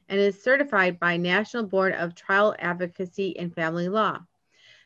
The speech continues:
After taking Williams Law Group from startup to a multi-million dollar business in three point five years,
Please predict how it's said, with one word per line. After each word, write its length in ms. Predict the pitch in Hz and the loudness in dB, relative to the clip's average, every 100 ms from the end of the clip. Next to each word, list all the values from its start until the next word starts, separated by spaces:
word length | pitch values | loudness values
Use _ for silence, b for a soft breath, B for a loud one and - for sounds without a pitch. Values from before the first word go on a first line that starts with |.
| b - | b -4
After 320 | 190 202 262 | -4 -2 -6
taking 540 | 269 220 233 240 220 | 0 0 0 -4 -2
Williams 500 | 190 196 214 240 - - | 0 2 2 -2 -8 -6
Law 260 | 185 175 | 0 0
Group 340 | 180 202 214 - | 2 2 0 -2
from 160 | 175 | -6
startup 600 | 170 - 185 208 247 240 | -6 0 4 4 2 -2
to 140 | - 180 | -4 -2
a 60 | |
multi-million 800 | 180 180 214 269 240 226 233 240 | 0 0 0 0 0 2 2 0
dollar 300 | 220 196 208 | 2 4 4
business 480 | 202 202 185 190 185 | 2 0 0 -4 -4
in 160 | 160 170 | -8 -8
three 320 | - 208 240 | -4 -4 -4
point 340 | - 175 - - | -6 -8 -6 -2
five 240 | 196 208 | 0 2
years, 480 | 196 175 160 180 | 2 2 0 -4